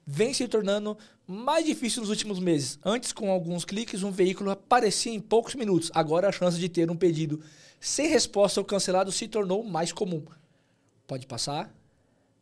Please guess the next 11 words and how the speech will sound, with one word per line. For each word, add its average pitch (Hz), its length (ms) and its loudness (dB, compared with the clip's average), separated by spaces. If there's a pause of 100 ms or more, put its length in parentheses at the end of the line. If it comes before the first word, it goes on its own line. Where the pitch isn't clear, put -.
(1800)
Mas 202 180 2
por 220 160 -8
que 262 100 -2
está 254 160 2
tão 226 160 0
difícil? 208 380 -2
A 156 40 2
resposta 190 440 -2
é - 20 0
simples. 165 340 -4
Motoristas 190 720 -4